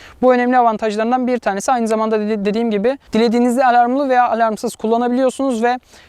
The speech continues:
yine ödüllü bir tasarım var burada. Tek elinizde kilidi kapatabiliyorsunuz. Bu da çok önemli bir avantaj çünkü, e, motosiklet özellikle benim gibi ufacık bir skutura sahipseniz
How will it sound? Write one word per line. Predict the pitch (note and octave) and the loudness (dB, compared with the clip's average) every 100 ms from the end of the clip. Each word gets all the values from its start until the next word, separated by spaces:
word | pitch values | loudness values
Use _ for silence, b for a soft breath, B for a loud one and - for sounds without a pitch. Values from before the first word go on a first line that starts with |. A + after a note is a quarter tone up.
| b | b
yine | A3 C#4 D4 - | 0 0 -2 -2
ödüllü | G3 G3 A3 C#4 | 0 2 2 0
bir | C4 | 0
tasarım | - A#3 B3 C#4 | -2 -2 0 2
var | B3 G#3+ | 0 0
burada. | G3+ G3+ B3+ - _ | -2 0 -2 -4 _
Tek | - D4 C4+ | -6 -2 0
elinizde | G#3+ G3 F3+ F#3 C4+ D#4 _ _ | 0 0 -2 -2 -4 -6 _ _
kilidi | - B3 G3+ B3+ D#4 _ | -2 0 0 -2 -6 _
kapatabiliyorsunuz. | - G3+ G3 A3+ G3+ F3 D#3 E3 D#3+ - - - | -10 -8 -2 -2 0 -2 -4 -10 -14 -18 -20 -4
Bu | A3 | -2
da | G#3 | -2
çok | - G#3+ | -4 -4
önemli | G3 F#3+ G3 | -4 -2 -2
bir | |
avantaj | G3 F#3 F3+ A#3+ - | 0 0 -2 -4 -4
çünkü, | - G#3 A3+ A3 B B B B B - | -6 -4 -2 -2 B B B B B -12
e, | C#4+ A3+ G#3+ | -4 -2 -2
motosiklet | A#3 A#3+ B3+ A#3+ A#3 A#3 | -2 0 0 -2 -2 -2
özellikle | G#3+ A#3 A#3+ A#3+ A3 | 0 0 0 0 0
benim | A#3 B3 | 2 0
gibi | A3+ A3 | 0 -2
ufacık | A#3+ C4 A3 A3 | -2 0 -2 -4
bir | |
skutura | A3 - A3+ A#3+ A3 | -10 -10 -4 -2 -2
sahipseniz | B3 C4+ C#4 - A3 D4 - | -2 -2 -4 -4 -4 -6 -12